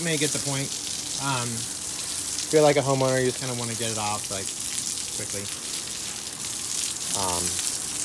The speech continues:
yeah. So, all right, guys, if you enjoyed the video, please give it a, uh, like,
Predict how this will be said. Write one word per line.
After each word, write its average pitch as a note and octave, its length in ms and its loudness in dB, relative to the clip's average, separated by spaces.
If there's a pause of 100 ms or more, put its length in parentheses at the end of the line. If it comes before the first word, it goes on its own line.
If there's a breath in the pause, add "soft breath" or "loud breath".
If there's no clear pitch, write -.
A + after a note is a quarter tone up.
(960)
yeah. F#2+ 160 2 (2250)
So, A#2+ 60 6
all A3 260 12
right, B3+ 80 12
guys, G#3+ 260 12
if G#3+ 60 4
you A#3 80 10
enjoyed G#3 220 8
the F3 80 2
video, F3+ 320 8
please F3+ 240 2
give E3 100 0
it D3+ 80 2
a, D3 120 4
uh, C3+ 240 4
like, D3+ 200 2